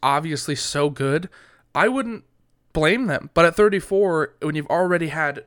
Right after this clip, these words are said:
two first-round picks and you haven't taken a quarterback, at this point, I mean, and there's still some on the board, let's fill the needs. Fill the needs first. Quarterback comes later. I know it's the most needed position in the N F L,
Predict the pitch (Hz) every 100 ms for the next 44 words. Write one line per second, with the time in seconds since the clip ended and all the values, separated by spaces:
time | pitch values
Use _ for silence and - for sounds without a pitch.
0 | _ - 196 - 160 - 139 135 170 156
1 | - 139 139 151 156 185 180 185 196 190
2 | 202 196 196 _ _ _ _ _ _ _
3 | _ _ 151 - _ _ _ _ _ 156
4 | 202 220 - 160 143 135 143 139 135 147
5 | 143 - 180 185 175 147 143 185 160 151
6 | - - 60 - 208 - 233 220 165 160
7 | 110 - 214 226 214 202 - 180 - 175
8 | 170 165 - 143 151 131 87 - - -
9 | 156 170 165 151 147 151 143 143 143 147
10 | 139 135 123 160 139